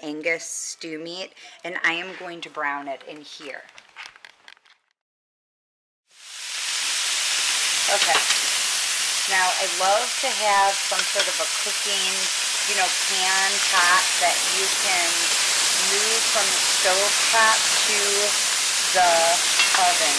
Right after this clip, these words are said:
That's what's really gonna m-, be able to make this, 'cause I'm gonna use the same stock, um, pot that I'm browning this in to braise it in the oven. So while these are,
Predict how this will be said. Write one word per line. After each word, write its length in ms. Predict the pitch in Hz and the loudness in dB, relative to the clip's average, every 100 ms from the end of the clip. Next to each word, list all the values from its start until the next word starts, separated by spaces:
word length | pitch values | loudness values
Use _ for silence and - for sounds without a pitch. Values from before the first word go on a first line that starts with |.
| - | 2
That's 240 | 180 - | 2 0
what's 320 | 190 - - | 0 0 0
really 320 | 190 196 190 | 0 0 0
gonna 160 | - 185 | 0 0
m-, 240 | 330 - - - - - | 0 0 0 0 0 2
be 80 | 202 | 2
able 160 | 190 185 | 2 2
to 120 | 175 | 0
make 160 | 175 190 - | 0 2 2
this, 160 | 165 | 2
'cause 320 | 160 - - - | 2 0 0 0
I'm 80 | |
gonna 240 | 175 - - | 0 0 2
use 160 | - | 2
the 160 | - - - | 0 0 0
same 160 | 202 - - | 0 0 2
stock, 240 | 196 180 - - - - - 196 | 2 4 2 2 2 2 2 2
um, 160 | 180 156 - | 2 2 2
pot 160 | 214 202 - | 4 4 2
that 160 | 170 | 0
I'm 100 | 160 - | 0 0
browning 460 | 214 302 302 202 175 | 2 4 2 0 0
this 240 | 170 - - | -2 0 0
in 240 | 170 165 160 170 - - - 233 | 0 0 0 -2 0 0 0 0
to 80 | 214 180 | 0 2
braise 340 | 190 190 196 180 | 2 4 2 0
it 80 | 175 170 175 | 0 0 0
in 80 | |
the 80 | 165 170 | 0 2
oven. 320 | 165 - - - - - - - - - - - | 2 2 0 0 0 0 0 0 0 0 0 2
So 80 | 202 190 190 - - | 4 4 2 0 2
while 240 | 202 202 | 4 4
these 400 | 202 220 269 277 240 | 2 0 0 0 4
are, 160 | 214 | 4